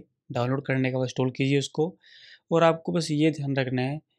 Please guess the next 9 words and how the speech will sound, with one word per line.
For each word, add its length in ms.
आपका 300
MacBook 800
और 140
आपका 280
फ़ोन 460
में, 320
जो 120
iPhone 360
में 200